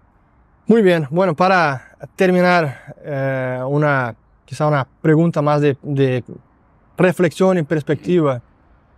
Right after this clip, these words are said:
En estos seis, siete meses de gobierno Milei, ¿qué te ha sorprendido positivamente y qué te ha sorprendido negativamente?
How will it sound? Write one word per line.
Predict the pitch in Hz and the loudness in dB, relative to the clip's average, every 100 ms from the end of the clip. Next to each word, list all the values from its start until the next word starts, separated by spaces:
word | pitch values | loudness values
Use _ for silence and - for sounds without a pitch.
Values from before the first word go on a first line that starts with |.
| _ _ _ _ _ _ _ _ _ _ | _ _ _ _ _ _ _ _ _ _
En | - 156 | -2 2
estos | 185 190 165 - - _ _ _ | 2 2 0 -4 -16 _ _ _
seis, | - 190 196 | -2 0 0
siete | 185 160 | -2 -2
meses | 156 160 165 143 | -2 -2 -2 0
de | 143 | 0
gobierno | 135 147 156 147 | 0 0 -2 -2
Milei, | 135 131 147 170 139 - - _ _ _ | -2 -2 -2 -2 -6 -14 -20 _ _ _
¿qué | - - | -2 -2
te | - 180 | 2 2
ha | 175 170 156 139 123 _ | 2 2 0 -2 -6 _
sorprendido | - - 180 156 165 160 180 220 220 214 _ _ _ _ _ _ _ _ - | -18 -2 -2 0 0 2 2 2 0 -2 _ _ _ _ _ _ _ _ -2
positivamente | 160 147 143 139 170 180 156 | -2 2 0 0 -2 -4 -4
y | |
qué | 160 | -2
te | 160 | -2
ha | |
sorprendido | 147 151 151 147 156 | -2 -2 0 0 2
negativamente? | 147 151 143 135 131 123 123 131 | 2 0 -2 -2 -4 -6 -10 -12